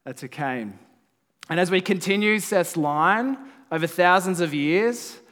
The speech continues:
if you want to know more about that, do the P T C course. See what happens over that time. But eventually, Jesus steps onto the stage. He comes into this world, and he is that snake crusher.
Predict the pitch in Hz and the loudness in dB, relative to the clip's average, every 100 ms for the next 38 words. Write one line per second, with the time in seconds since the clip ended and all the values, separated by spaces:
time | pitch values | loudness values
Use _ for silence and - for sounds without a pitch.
0 | _ _ - 151 196 214 208 196 185 196 | _ _ -12 -2 2 4 4 4 6 4
1 | 202 196 214 190 208 190 196 202 202 196 | 6 6 4 2 0 0 2 0 2 2
2 | 190 196 185 185 202 220 240 - - - | 2 2 0 0 0 0 -2 -8 -8 0
3 | 226 247 214 214 220 208 190 190 175 - | 4 6 6 2 0 0 2 2 2 0
4 | 170 175 208 262 - - - _ _ _ | 0 0 0 -4 -10 -20 -20 _ _ _
5 | _ _ 160 165 185 190 202 202 180 156 | _ _ -2 2 2 2 0 2 2 0
6 | 160 180 196 165 127 - - - _ _ | 0 2 2 0 -6 -10 -16 -18 _ _
7 | _ - - 190 185 - - - 160 151 | _ -16 -2 0 0 -2 -10 -6 -6 -4
8 | 156 - - 147 147 147 120 120 131 185 | -8 -8 -6 -2 0 -2 -6 -10 -4 -2
9 | 185 185 170 160 - 143 135 120 107 - | 0 -2 -4 -8 -8 -6 -6 -6 -10 -20
10 | _ _ _ 139 156 190 190 190 180 147 | _ _ _ -8 -2 2 4 4 2 -2
11 | - 135 117 - 110 92 101 87 | -6 -10 -12 -14 -16 -14 -14 -16